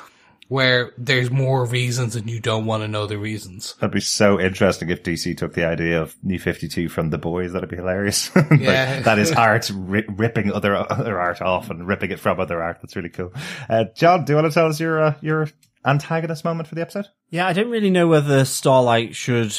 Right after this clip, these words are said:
Speaker 3: or whether she, uh, should remain in the antagonist, but as she's part of the Seven, uh, I think she, uh, she's my, uh, pick for the antagonist, but pretty much suck it up, suck it in, Starlight, because she's forced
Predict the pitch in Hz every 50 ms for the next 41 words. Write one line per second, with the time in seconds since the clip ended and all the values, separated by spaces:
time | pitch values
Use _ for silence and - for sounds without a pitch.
0 | - - - 120 113 113 117 117 113 113 110 - - - 113 110 107 107 104 101
1 | 113 - - 113 104 107 107 107 - - - 120 107 110 110 110 113 123 135 135
2 | 131 123 120 123 - 113 113 110 107 107 107 104 107 107 - - 113 107 104 104
3 | 104 120 117 - - 120 113 - 123 127 120 - 123 107 - - 113 98 - -
4 | 107 - - 110 104 101 127 131 131 - - 113 110 110 110 107 104 67 95 107
5 | - 110 107 - - - - - - 110 104 101 101 104 - - 101 101 98 98
6 | 98 - - _ _ - - - - 117 110 104 110 120 120 120 120 120 120 117
7 | 110 110 - - - - _ _ - - 123 110 110 104 - - - - 127 113
8 | 104 - - - - 120 107 110 107 104 107 107 104 - 113 117 117 131 143 143
9 | - - 131 123 - - _ _ - - 196 190 175 156 156 147 143 - - -
10 | - - - - _ - - - - 196 165 - 170 156 151 139 139 139 - -
11 | - - - 156 143 - 139 123 131 127 127 127 120 - - - 120 113 113 113
12 | 110 113 110 107 107 - - - - 117 104 - 117 110 107 104 - - 113 104
13 | - - 123 110 113 110 104 - - - -